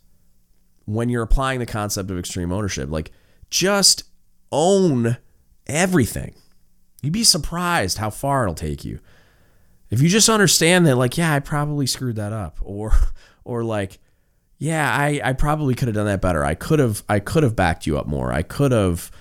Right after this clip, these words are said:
had, I, that's an opportunity for us to improve. That's, you know, I could have done this better. I could have done that better. I could have been more prepared. I could have backed you up. I could have communicated better." Whatever it is, on both ends of it, think of how amazing everything would be.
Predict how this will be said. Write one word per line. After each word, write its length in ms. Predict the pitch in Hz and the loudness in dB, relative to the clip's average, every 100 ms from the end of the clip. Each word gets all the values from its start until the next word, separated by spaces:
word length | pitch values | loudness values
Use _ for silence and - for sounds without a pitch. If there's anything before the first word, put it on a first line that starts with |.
| - - - | -20 -20 -6
had, 240 | 113 107 | -4 -2
I, 160 | 110 85 | -2 -2
that's 220 | 117 - | -2 0
an 80 | 123 | -2
opportunity 560 | 117 - - 156 139 | 2 2 2 -2 -2
for 160 | 117 104 | -4 -4
us 160 | 98 - | -4 -4
to 100 | 80 | -4
improve. 380 | 73 71 65 | -2 -4 -4
That's, 320 | 82 87 - - - - - - | -4 -4 -4 -6 -12 -20 -20 -8
you 80 | 87 | -4
know, 100 | 76 | -2
I 120 | 90 | -4
could 240 | - 165 | -2 0
have 120 | 143 120 | 0 2
done 220 | 120 113 | 0 2
this 160 | 113 | 0
better. 260 | - 92 90 | 0 2 2
I 80 | 85 | 2
could 180 | - 147 | 0 0
have 60 | |
done 140 | 120 107 | 2 2
that 200 | 92 - | 2 0
better. 180 | 85 | 0
I 60 | 82 | -2
could 180 | - 151 | -2 0
have 60 | |
been 120 | 131 117 | 0 0
more 180 | 101 | -2
prepared. 480 | 92 85 87 82 82 | -4 -2 0 0 -2
I 80 | 80 | -4
could 160 | - 123 | -4 -2
have 80 | |
backed 300 | 113 101 - | 0 -2 -2
you 100 | 85 | -2
up. 180 | 80 76 | -2 -4
I 60 | 78 | -6
could 160 | - | -4
have 80 | 117 | -4
communicated 540 | - 104 90 - 76 73 | -2 -2 -2 -2 -4 -4
better." 320 | 60 55 - _ _ - - - _ | -6 -8 -12 _ _ -20 -20 -20 _
Whatever 480 | 104 107 123 147 147 | -4 0 2 4 4
it 100 | 92 | 2
is, 360 | 65 - - - - - 110 | 0 -6 -10 -12 -20 -8 0
on 300 | 131 151 151 | 2 4 4
both 260 | 151 156 | 4 4
ends 260 | 143 147 104 | 2 2 2
of 100 | 73 | 0
it, 180 | 67 - _ _ _ _ _ | -4 -8 _ _ _ _ _
think 120 | 123 170 | -4 0
of 80 | |
how 180 | 208 175 | 2 4
amazing 480 | 92 78 95 156 - | 2 2 0 0 -4
everything 320 | 92 57 58 | -8 -10 -10
would 140 | 67 - | -6 -4
be. 260 | 57 80 | -2 -2